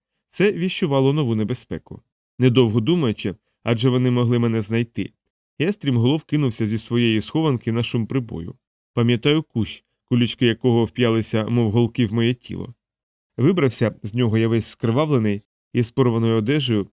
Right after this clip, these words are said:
і вибіг до видовженої бухти на півночі острова. Не вагаючись ні хвилини,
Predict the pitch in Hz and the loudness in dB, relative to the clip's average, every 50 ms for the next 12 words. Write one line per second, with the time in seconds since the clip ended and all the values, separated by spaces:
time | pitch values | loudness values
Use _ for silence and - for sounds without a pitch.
0 | _ _ _ _ _ - - 123 120 175 196 160 127 - - _ _ _ _ - | _ _ _ _ _ -4 0 0 2 2 2 2 0 -2 -4 _ _ _ _ -4
1 | - 113 123 123 104 113 127 127 113 123 110 101 120 120 117 117 113 104 101 139 | 0 2 2 2 2 2 2 2 2 2 0 0 0 2 2 2 0 0 0 -2
2 | 160 143 - - 110 - - 123 135 127 - 123 101 104 107 104 - - 120 92 | -2 -2 -2 -4 -4 -2 -2 -2 -2 -2 -2 -4 -4 -4 -4 -6 -4 -4 -6 -6
3 | 80 - - - 98 90 90 98 - _ _ _ _ _ _ _ _ _ _ _ | -6 -10 -14 -14 -14 -12 -14 -14 -18 _ _ _ _ _ _ _ _ _ _ _
4 | - 147 156 143 127 113 107 113 104 101 - 113 110 - 127 131 127 - 156 170 | -4 -2 0 2 2 2 2 0 -2 -2 -4 -6 -8 -6 -6 -8 -4 -2 0 0
5 | 190 196 180 175 160 | 2 2 2 2 0